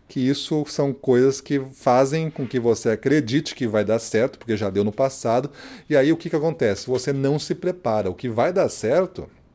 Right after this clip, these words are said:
você pode usar underwear da cor que quiser, pode fazer o que quiser, dar três pulinhos, dar três sinal da cruz, fazer qualquer coisa, tá? Desde que você se prepare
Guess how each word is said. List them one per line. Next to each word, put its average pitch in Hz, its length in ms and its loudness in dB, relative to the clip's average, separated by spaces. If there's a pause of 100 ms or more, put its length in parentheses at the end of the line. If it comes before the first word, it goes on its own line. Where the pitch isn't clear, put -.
(580)
você 92 240 -6
pode 135 320 0
usar 127 220 4
underwear 123 320 2
da 135 80 -2
cor 147 260 0
que - 100 -20
quiser, 107 440 -2 (340)
pode 104 220 -4
fazer 120 160 0
o 131 40 2
que - 120 -20
quiser, 113 340 0
dar 113 120 0
três 120 220 -2
pulinhos, 110 600 -2
dar 95 140 -4
três 127 260 -2
sinal 104 220 -4
da 107 120 -2
cruz, 127 360 -2
fazer 107 120 0
qualquer 208 220 -2
coisa, 143 340 4
tá? 104 220 -2 (480)
Desde 160 400 4
que 180 160 0
você 170 260 2
se - 140 -4
prepare 139 580 4